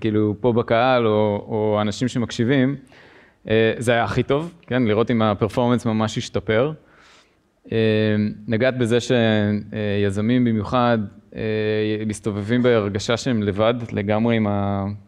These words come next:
עם הבעיות שלהם ועם ה-, אה, קשיים. אה, אז פ-, עוד פלטפורמות שמאפשרות לאנשים להתמגן ולדבר זה אחלה,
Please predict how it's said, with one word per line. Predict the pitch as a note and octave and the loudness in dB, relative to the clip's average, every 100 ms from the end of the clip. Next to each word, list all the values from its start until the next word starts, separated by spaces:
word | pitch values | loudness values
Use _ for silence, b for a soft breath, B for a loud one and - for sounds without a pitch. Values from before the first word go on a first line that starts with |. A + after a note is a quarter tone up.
| _ A#2 | _ -8
עם | G2+ | -4
הבעיות | F#2+ G2+ A2 A2 | 0 2 2 0
שלהם | B2 A#2+ A#2+ | 2 2 2
ועם | G#2 G2+ | 0 0
ה-, | G2+ G2 F#2+ G2 G2+ - | 0 0 -2 -6 -12 -12
אה, | G2+ G2 G2+ G2+ G2+ | -10 -8 -8 -10 -10
קשיים. | - A2+ A2+ D#3+ E3 E3+ B B B B B _ G#2+ | -6 -2 0 0 -4 -12 B B B B B _ -4
אה, | G#2+ | -2
אז | A2+ G#2+ | 0 -4
פ-, | - - | -6 -2
עוד | D3+ - | -2 0
פלטפורמות | C3 - C3+ C3 | -4 0 0 2
שמאפשרות | B2 A#2+ G#2+ A#2+ A#2 | 2 0 2 2 4
לאנשים | B2 G#2+ - A#2 | 2 0 0 0
להתמגן | A2+ A2 G#2+ A2+ | 0 0 0 2
ולדבר | G#2+ G#2+ A2 G#2+ | 2 2 2 2
זה | G2+ | 0
אחלה, | G#2+ G2 C3+ | -4 -2 0